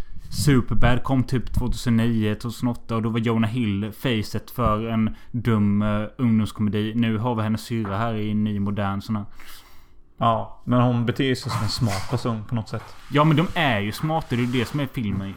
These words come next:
Speaker 1: Alltså, liksom
Speaker 2: Ja,
Speaker 1: att
Speaker 2: Booksmart. Ja,
Speaker 1: Ja.
Speaker 2: filmen heter Booksmart.
Speaker 1: Ja.
Speaker 2: Jo, men de är smarta. Jag, jag tycker också det är intressant, typ, detta är ju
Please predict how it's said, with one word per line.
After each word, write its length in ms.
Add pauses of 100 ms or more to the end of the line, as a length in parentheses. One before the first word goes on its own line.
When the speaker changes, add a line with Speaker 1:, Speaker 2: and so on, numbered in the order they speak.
(140)
Speaker 1:
Alltså, 180
liksom 260
Speaker 2:
Ja, 160
Speaker 1:
att 60
Speaker 2:
Booksmart. 520 (200)
Ja, 180
Speaker 1:
Ja. 140
Speaker 2:
filmen 220
heter 200
Booksmart. 340 (220)
Speaker 1:
Ja. 60 (1200)
Speaker 2:
Jo, 160
men 100
de 100
är 100
smarta. 640
Jag, 180
jag 120
tycker 200
också 180
det 60
är 20
intressant, 480
typ, 280
detta 280
är 100
ju 240